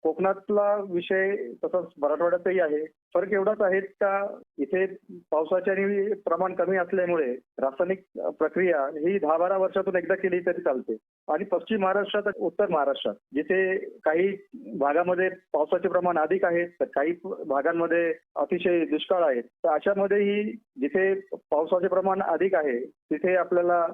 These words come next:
नऊ दहा वर्षामध्ये एकदा प्रक्रिया केली पाहिजे आणि जिथे पावसाचे प्रमाण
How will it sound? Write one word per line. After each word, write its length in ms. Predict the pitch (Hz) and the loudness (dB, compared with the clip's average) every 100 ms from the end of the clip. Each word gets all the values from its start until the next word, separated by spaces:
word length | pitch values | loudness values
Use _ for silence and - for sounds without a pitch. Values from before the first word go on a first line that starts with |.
| - - | -6 -4
नऊ 240 | 135 160 | 0 2
दहा 160 | 175 180 | 2 2
वर्षामध्ये 540 | 180 185 180 180 180 180 - - 151 | 2 0 0 0 0 -2 -10 -6 -4
एकदा 200 | 151 170 | -2 -2
प्रक्रिया 360 | 170 170 170 | -2 0 -2
केली 380 | 170 - 165 170 | -2 -6 -2 0
पाहिजे 400 | 165 156 151 151 151 _ 147 | 0 0 0 -2 -4 _ -4
आणि 200 | 143 147 | -2 -2
जिथे 460 | 147 160 170 165 | -4 -2 0 -2
पावसाचे 560 | 165 _ 139 - 170 175 | -6 _ -4 -2 -2 0
प्रमाण 400 | 170 170 170 | 0 0 0